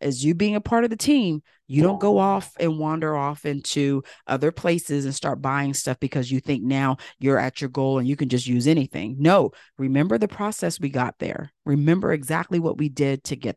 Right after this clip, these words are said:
there. So once you understand that and you solidify that team and they get it and you have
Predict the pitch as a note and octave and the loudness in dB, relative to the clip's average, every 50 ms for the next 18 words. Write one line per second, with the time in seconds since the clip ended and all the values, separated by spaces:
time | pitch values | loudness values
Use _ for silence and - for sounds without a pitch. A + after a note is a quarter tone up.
0 | _ - D2 A#1 - - - _ _ _ _ _ _ _ _ _ _ _ _ _ | _ -10 -10 -10 -10 -12 -14 _ _ _ _ _ _ _ _ _ _ _ _ _
1 | _ _ _ _ _ _ - - F3+ D#3+ D3 D3+ F3+ A3 A#3 - - A#3+ A#3 A#3 | _ _ _ _ _ _ 0 2 4 4 6 6 4 4 2 2 0 0 0 0
2 | A3 G#3+ G3+ F3+ - - F3+ D#3+ D3 D3 F#3+ A#3 G#3+ D#3 C3+ - - _ - - | 0 -2 -2 -4 -2 -2 -2 -2 0 0 0 0 0 0 -2 -4 -8 _ -20 -20
3 | - _ - B2 C3+ C#3 C3 - - C#3+ D3 D3+ - - C#3 C3+ C3+ C3 - - | -18 _ -2 0 0 0 0 -2 -2 -2 -2 -2 -2 -2 -2 -2 -2 -4 -6 -6
4 | - - - C4 B3+ G3 E3 D3 B2 C#3 - _ _ _ _ _ _ _ - C3 | -4 -2 0 0 0 0 0 -2 -2 -4 -8 _ _ _ _ _ _ _ -4 -2
5 | B2+ B2 A#2+ C#3+ G3 C#4+ C4+ G3+ D#3+ B2+ A#2 A2+ A2 - - _ _ _ _ _ | -2 0 2 4 4 4 4 2 0 -2 -2 -2 -4 -6 -8 _ _ _ _ _
6 | _ - C3+ B2+ C3 C3+ C3+ C#3+ - A#2+ - | _ -4 -4 0 0 2 2 2 2 0 -2